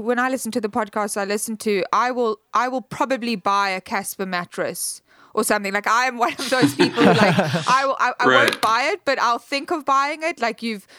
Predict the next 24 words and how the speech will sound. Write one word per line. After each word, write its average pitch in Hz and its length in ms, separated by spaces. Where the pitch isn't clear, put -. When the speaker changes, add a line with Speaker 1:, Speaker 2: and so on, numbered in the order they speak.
Speaker 1:
you've, 214 240
I, 220 300
I 226 60
would 240 120
almost 269 420
feel 254 220
like 233 280
you 220 180
aren't 220 460
part 214 260
of 202 80
the 190 120
po-, - 280
problem, 196 640
but 254 100
that's 262 220
also 262 240
kind 240 300
of 208 240
the - 140
issue, 208 300
right? 180 380
Is 208 140
that 190 240